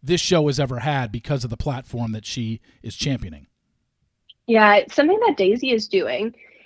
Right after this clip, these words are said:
Speaker 2: is, I'm gonna give a little bit of a back history here for people who don't actively use TikTok or, or not even are on this algorithm. There's this really famous TikToker called Alex Earl, or her name is Alex Earl.
Speaker 1: Yeah.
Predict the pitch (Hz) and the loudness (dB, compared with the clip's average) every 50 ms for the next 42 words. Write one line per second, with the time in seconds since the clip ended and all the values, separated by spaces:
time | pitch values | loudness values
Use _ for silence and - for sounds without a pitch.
0 | _ - - 240 240 240 240 240 240 247 220 - 233 240 240 247 262 254 294 277 | _ 0 2 4 4 6 6 4 2 0 -2 0 0 0 0 0 0 0 0 2
1 | 269 285 285 277 226 269 247 226 202 - - - 233 202 - 208 208 214 208 233 | 2 4 4 4 4 2 0 0 -2 -6 -8 -6 -6 0 2 2 2 2 0 -6
2 | 214 - - 233 220 220 214 208 208 202 202 196 196 - 202 - 214 202 - 208 | -8 -6 -4 -4 -4 -4 -4 -4 -2 0 0 0 -2 -6 -8 -6 -8 -8 -6 -6
3 | 220 214 - - 175 180 190 185 - - - 180 180 - - - 180 _ - 175 | -6 -6 -4 -4 -2 -2 -2 -4 -6 -4 -2 -2 -2 -2 -6 -14 -12 _ -8 -8
4 | 185 - 180 - - - - - _ - - 170 165 165 _ - 180 180 175 _ | -6 -6 -6 -8 -10 -16 -18 -18 _ -6 -4 -4 -4 -4 _ -6 -6 -6 -6 _
5 | - - 190 185 175 185 175 175 180 180 170 180 180 - - 175 175 170 170 - | -4 -2 -2 0 0 -2 -6 -4 -4 -6 -6 -6 -8 -4 -2 0 0 0 0 -2
6 | - 185 180 175 170 - - - - 180 185 190 185 170 147 - 131 113 180 208 | -4 -4 -6 -4 -6 -6 -4 2 4 4 6 6 4 0 -2 -4 -6 -4 -4 -6
7 | 214 _ _ _ _ - _ - 214 214 202 233 226 - 240 233 240 254 - 233 | -8 _ _ _ _ -16 _ 2 2 4 4 2 4 6 8 8 8 8 4 0
8 | 214 220 214 214 - - 185 - - 190 202 - 190 185 - 185 185 180 - - | 0 0 0 -2 -4 -8 -6 -2 0 0 0 0 -2 -4 -2 -2 -4 -4 -2 -2
9 | 165 160 160 156 - - - - 156 165 196 214 - _ _ _ - - 220 202 | -2 -2 -2 -4 -6 -8 -6 -4 -4 -4 -4 -6 -8 _ _ _ -6 -4 -2 0
10 | 196 190 175 170 170 - - 151 151 139 - - - 147 156 143 139 135 104 | 0 0 -2 -4 -6 -6 -8 -8 -8 -8 -8 -8 -8 -6 -4 -4 -4 -4 -4